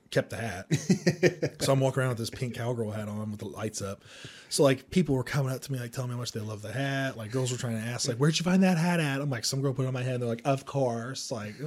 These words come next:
Speaker 1: <laughs> it's fun. And then, um, so I was wearing the hat the next night, and, uh, this lady comes up to me,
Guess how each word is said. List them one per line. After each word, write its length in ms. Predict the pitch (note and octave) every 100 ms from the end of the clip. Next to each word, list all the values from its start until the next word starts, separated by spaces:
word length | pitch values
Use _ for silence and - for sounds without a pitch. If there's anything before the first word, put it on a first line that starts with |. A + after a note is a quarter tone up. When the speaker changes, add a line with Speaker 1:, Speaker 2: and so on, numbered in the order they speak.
| -
Speaker 1:
<laughs> 220 | - -
it's 600 | E3+ D3+ G#3 G3+ F3 E3+
fun. 380 | B2 D#3+ G3 G#2 - - - - - - -
And 200 | C#3 C3+
then, 400 | C3 C3 C3 B2+ B2
um, 580 | A#2+ A2+ G2+ F#2 F#2 - _ _ _ _ _ _ _ -
so 280 | - C#3+
I 120 | A#2+ C#3
was 160 | B2+
wearing 240 | B2 C#3+ C3
the 80 |
hat 380 | A#2+ C3+ C3+ A#2+ - -
the 80 | B2+
next 280 | B2 -
night, 380 | A#2+ A#2+ A2+ G#2+ _
and, 300 | A#2+ A2+ A2
uh, 280 | G#2+ G2+ F#2+ G#2 _ _ _ -
this 180 | B2 B2
lady 200 | A#2+ B2+
comes 260 | B2+ A2+
up 140 | A2 -
to 80 | A2
me, 260 | G2 G2+